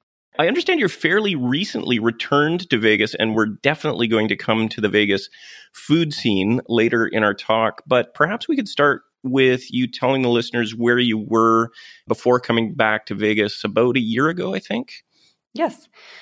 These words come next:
Speaker 2: So I grew up here in Vegas. I've been here since I was three years old. And, but about, um, right when I started with the Attorney General's office, I actually moved up to Reno, Nevada.
Speaker 1: And, and Reno, I think you mentioned this,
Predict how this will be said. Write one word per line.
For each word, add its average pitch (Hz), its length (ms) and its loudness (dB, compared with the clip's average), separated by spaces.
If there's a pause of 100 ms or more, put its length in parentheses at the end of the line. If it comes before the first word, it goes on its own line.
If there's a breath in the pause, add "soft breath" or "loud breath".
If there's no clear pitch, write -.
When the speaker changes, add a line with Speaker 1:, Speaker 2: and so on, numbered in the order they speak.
(140 loud breath)
Speaker 2:
So 240 540 4
I 220 560 4
grew 226 260 0
up 233 160 0
here 247 180 0
in 311 100 -2
Vegas. 214 360 -2
I've 196 160 0
been 196 140 0
here 208 140 -2
since 202 260 -8
I 196 80 2
was 196 160 -2
three 196 200 -2
years 220 220 0
old. 185 380 -2 (440 loud breath)
And, 180 720 2 (480)
but 185 160 2
about, 190 640 2
um, 180 300 -2 (120)
right 190 200 2
when 208 120 2
I 202 60 2
started 269 280 0
with 262 100 -2
the 196 100 -2
Attorney 190 300 -4
General's 170 320 -2
office, 180 500 0
I 175 240 4
actually 180 420 -2
moved 175 380 -2
up 175 260 2 (380 soft breath)
to 190 280 0
Reno, 269 300 2
Nevada. 180 640 2
Speaker 1:
And, 170 220 0
and 165 300 -2
Reno, 262 580 -6
I 147 80 2
think 294 240 -4
you 339 80 4
mentioned 147 380 -2
this, 117 280 0